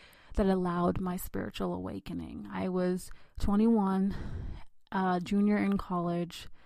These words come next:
I was studying international affairs and political science. If you know anything about being Southeast Asian, and this is prominent in a lot of cultures, not just being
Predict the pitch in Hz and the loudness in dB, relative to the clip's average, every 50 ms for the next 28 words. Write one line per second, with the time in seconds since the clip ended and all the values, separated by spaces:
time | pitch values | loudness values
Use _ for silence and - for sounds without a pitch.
0 | - _ _ _ _ _ _ _ _ - - - - 190 196 208 - - - - | -20 _ _ _ _ _ _ _ _ -20 -12 -6 -6 -4 -4 -4 -6 -8 -10 -4
1 | - - 196 185 202 202 202 208 202 202 196 - 208 196 190 190 196 185 - - | 0 2 4 4 6 6 6 6 6 4 4 4 4 4 4 2 2 0 0 0
2 | 208 196 196 196 196 196 - - 185 - - - 185 175 175 175 180 180 180 180 | 2 4 4 4 4 2 2 2 2 2 2 2 0 0 0 0 2 2 2 0
3 | 175 - - - 190 185 175 180 - - 180 175 175 180 - - 190 185 - - | -2 -4 -6 -4 -2 -2 2 2 2 4 4 2 0 -2 -2 -2 -4 -4 -4 -6
4 | 180 170 170 175 180 175 175 180 - - - - - - - - - - _ _ | -8 -6 -4 -4 -2 -2 -2 -2 -4 -6 -10 -14 -12 -14 -14 -16 -18 -20 _ _
5 | _ - - _ _ _ - - - - - 202 196 208 208 208 208 - 196 196 | _ -20 -20 _ _ _ -20 -20 -12 -6 -4 0 2 4 4 4 4 4 4 2
6 | 202 208 - - 226 214 208 196 202 185 190 175 175 175 170 170 - - - - | 2 2 2 4 4 4 4 2 0 0 0 0 2 0 0 0 -2 -4 -6 -6
7 | - - - - - - - 185 180 - - 165 165 170 - - 202 190 - - | -4 -4 -6 -8 -8 -6 -6 -4 -4 -4 -2 -2 -2 -2 0 -2 -2 -2 -2 -2
8 | 185 175 180 185 175 180 175 180 - - 185 196 208 - - 254 214 - - - | -2 0 0 0 0 0 0 0 2 2 2 2 2 2 2 0 2 4 4 4
9 | 196 190 196 190 185 180 175 175 170 170 170 160 160 - - - 185 - - - | 6 4 2 2 2 2 0 0 0 -2 -2 -2 -4 -6 -8 -8 -8 -8 -6 -6
10 | 175 170 - 190 180 175 - - 190 170 - - - - 185 175 190 190 214 294 | -4 -2 -2 -2 -2 -2 -4 -6 -8 -8 -10 -10 -10 -8 -4 -2 -2 -2 -2 -4